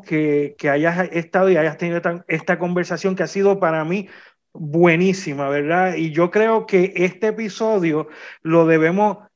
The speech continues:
seguir utilizando <laughs> en diferentes momentos porque tiene mucha información muy buena para,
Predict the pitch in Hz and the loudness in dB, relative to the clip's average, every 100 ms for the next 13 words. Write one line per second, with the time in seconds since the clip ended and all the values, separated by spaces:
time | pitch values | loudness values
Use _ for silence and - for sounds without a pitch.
0 | _ 175 - - 160 160 175 202 202 202 | _ -16 -10 0 2 4 2 2 -2 -6
1 | 190 - 196 202 185 147 - 156 - 175 | -6 -4 -4 -2 -4 -6 -8 -14 -8 -6
2 | 147 - 170 147 151 151 190 196 190 190 | -6 -4 0 0 -2 -2 -4 -2 -2 -2
3 | 190 185 180 147 151 147 151 170 160 151 | -2 -2 -2 -2 -4 -4 -4 -4 -4 -6
4 | 151 175 170 - - _ 175 175 - 170 | -4 -4 -4 -10 -20 _ -4 -4 0 -2
5 | 170 165 - 185 170 175 175 147 147 156 | 0 -4 -2 -2 0 -2 -8 -10 -6 -2
6 | 170 165 170 175 175 156 143 135 127 117 | -2 -2 -2 -2 -4 -2 0 0 0 -4